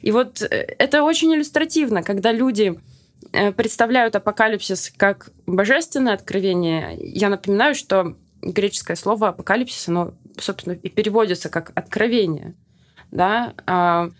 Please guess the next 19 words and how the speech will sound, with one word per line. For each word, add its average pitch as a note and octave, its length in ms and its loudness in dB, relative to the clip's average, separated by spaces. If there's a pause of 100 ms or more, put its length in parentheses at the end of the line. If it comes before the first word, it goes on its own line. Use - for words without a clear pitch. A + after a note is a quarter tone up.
(580)
они A3+ 300 2
аккумулируют, C4+ 1000 0 (140)
э, F3 260 -4
все G#3+ 440 0
свои G3 320 0
силы, C#4+ 400 0
несмотря G#3+ 580 2
на F#3 380 2 (140)
чуму C#4+ 680 0
и A3+ 140 -4
войну. A#3 580 0 (560)
А G#3 80 0
сегодня D4 540 0
так G#3+ 180 -2
получается, C4 540 0
что A#3 240 -4
человек, A3 600 -2
живущий G#3+ 760 0
вот G3 200 -4